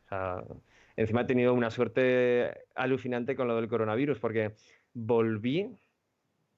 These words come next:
eh, cinco días antes de que empezaran a aplicar, de que se, de que se lanzara el estado de, de alarma,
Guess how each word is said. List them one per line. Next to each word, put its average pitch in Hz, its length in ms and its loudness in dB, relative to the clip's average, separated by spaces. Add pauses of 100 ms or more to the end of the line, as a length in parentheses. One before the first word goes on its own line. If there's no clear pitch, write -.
eh, 107 1200 2 (840)
cinco 123 360 2
días 120 280 0
antes 117 260 0
de 113 80 0
que 110 60 0
empezaran 110 320 -2
a 110 40 0
aplicar, 110 520 -2
de 107 140 -4
que 110 120 -4
se, 110 460 0 (560)
de 123 120 -2
que 120 80 -2
se 123 80 0
lanzara 120 340 0
el 135 60 2
estado 127 360 0
de, 127 380 0
de 123 60 -2
alarma, 151 420 -2